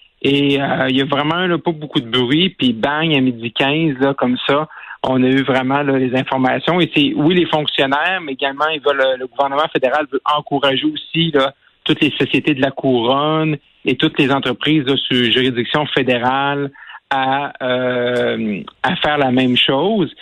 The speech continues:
Mais il y avait quand même, tu sais, puis f-, bon, faut voir le, le,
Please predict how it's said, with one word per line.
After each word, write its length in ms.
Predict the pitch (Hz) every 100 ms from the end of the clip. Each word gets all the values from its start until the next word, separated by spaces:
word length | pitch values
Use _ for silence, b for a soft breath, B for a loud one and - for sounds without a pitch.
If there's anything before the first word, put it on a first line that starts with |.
| B B
Mais 340 | - 139 165 190
il 120 | 147
y 40 |
avait 240 | 135 131 170
quand 280 | 170 139 123
même, 440 | 127 151 170 156
tu 60 | - 151
sais, 220 | 156 151
puis 140 | 135
f-, 140 | 127 -
bon, 180 | 139 139
faut 200 | - 147
voir 240 | 131 170
le, 140 | 175 135
le, 240 | 120 123